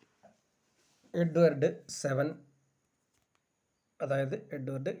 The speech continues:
ഏഴാമൻ്റെ ഒരണ ഇവിടെ വീഡിയോയാണ്. ആയിരത്തി തൊള്ളായിരത്തി ഏഴ് മുതൽ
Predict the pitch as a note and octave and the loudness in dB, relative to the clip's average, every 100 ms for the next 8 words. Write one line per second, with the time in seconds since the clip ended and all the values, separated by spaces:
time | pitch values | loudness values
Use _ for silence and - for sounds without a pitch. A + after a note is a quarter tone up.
0 | D3 C#3 C#3+ C3 A#2+ A#2+ - - D#3+ C#3+ | -8 -4 -2 -2 -4 -6 -6 -8 -4 0
1 | D#3 C3 D#3+ - - _ _ _ _ _ | 0 0 -2 -6 -16 _ _ _ _ _
2 | _ _ _ _ _ _ _ C3+ C3 B2+ | _ _ _ _ _ _ _ -8 -8 -6
3 | C#3 D3 C#3+ B2 A2+ D#3+ - _ - _ | -4 -2 0 -2 -4 -6 -8 _ -20 _
4 | _ _ _ _ _ _ _ _ _ _ | _ _ _ _ _ _ _ _ _ _
5 | _ _ _ _ _ _ _ _ _ _ | _ _ _ _ _ _ _ _ _ _
6 | _ _ D#3 C#3 C3 C3 C#3 C3+ C3+ B2+ | _ _ -6 -6 -4 -2 -2 -4 -4 -4
7 | C#3 C#3+ B2+ | -2 -2 -4